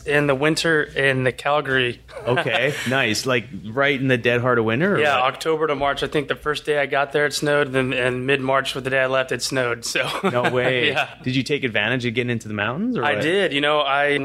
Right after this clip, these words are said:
Speaker 1: I actually bought a snowboard and taught myself how to ride.
Speaker 2: Oh, no way.
Speaker 1: Yeah.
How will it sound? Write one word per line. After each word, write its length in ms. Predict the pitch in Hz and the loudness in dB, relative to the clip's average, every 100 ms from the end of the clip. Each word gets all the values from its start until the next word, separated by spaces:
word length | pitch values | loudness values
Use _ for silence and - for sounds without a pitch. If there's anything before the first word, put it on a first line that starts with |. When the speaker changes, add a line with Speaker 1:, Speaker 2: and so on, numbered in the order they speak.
| 127 | -2
Speaker 1:
I 100 | 127 | -2
actually 320 | 147 - 170 | 0 0 -2
bought 320 | 131 127 147 | -2 0 2
a 40 | 160 | 2
snowboard 580 | - 143 160 143 139 135 | 0 0 0 2 2 0
and 200 | 123 117 | -4 -2
taught 180 | 135 | 0
myself 300 | 127 123 135 | 0 -2 -2
how 100 | 135 | 0
to 80 | 131 | 0
ride. 480 | 120 127 135 120 117 139 | 0 2 2 0 -2 -2
Speaker 2:
Oh, 140 | 143 | 0
no 140 | 131 | 0
way. 300 | 143 180 147 104 | -2 0 0 0
Speaker 1:
Yeah. 400 | 156 143 120 | 2 2 0